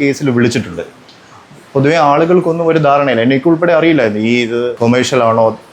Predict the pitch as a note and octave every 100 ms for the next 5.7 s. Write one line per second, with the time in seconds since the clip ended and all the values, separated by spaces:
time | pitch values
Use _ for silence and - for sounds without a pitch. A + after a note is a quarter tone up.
0 | - A#2 A2 A#2+ - B2+ B2+ A#2 A2+ -
1 | A2+ A#2 A#2 B2+ C#3 C3+ D3 C#3+ C#3 F2+
2 | - - C3+ E3+ F3 F3 F3 D#3+ D#3 C#3+
3 | F2+ - - - - D3 D#3 D#3 C#3+ D#3
4 | E3 E3+ E3 F3 D3+ D#3+ D#3 C#3+ E3 E3+
5 | - C#3+ D3 D#3+ D3 C#3 C#3